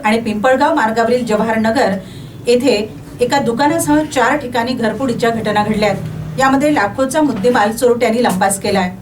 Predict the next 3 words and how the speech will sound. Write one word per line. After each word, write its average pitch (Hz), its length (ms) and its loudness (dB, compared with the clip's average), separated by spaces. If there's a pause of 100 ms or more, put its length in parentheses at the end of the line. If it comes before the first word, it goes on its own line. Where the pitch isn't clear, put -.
(960)
शहरातील 311 440 0
वडगाव 247 420 0
परिसरात 302 440 2